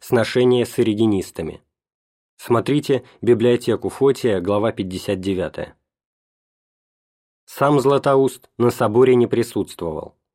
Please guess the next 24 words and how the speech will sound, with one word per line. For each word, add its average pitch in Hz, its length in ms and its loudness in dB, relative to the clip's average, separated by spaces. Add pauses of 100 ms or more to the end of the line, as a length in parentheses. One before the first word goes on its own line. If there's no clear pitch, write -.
(200)
трижды 110 380 2
отклонив 110 560 0
приглашение 110 760 0
явиться. 98 600 -6 (1080)
После 147 320 2
третьей 135 360 0
неявки 131 640 0 (240)
он 139 220 2
был 123 120 4
смещён 131 580 0 (100)
in 135 200 4
absentia 87 680 -4 (260)
и 123 100 2
выслан 135 400 2
из 117 240 -2
Константинополя. 98 960 -4 (1040)
Это 135 260 2
вызвало 117 360 4
негодование 113 800 2
некоторых 117 520 0
епископов 127 720 -4
и 127 120 -4
простого 127 480 0
народа, 123 500 0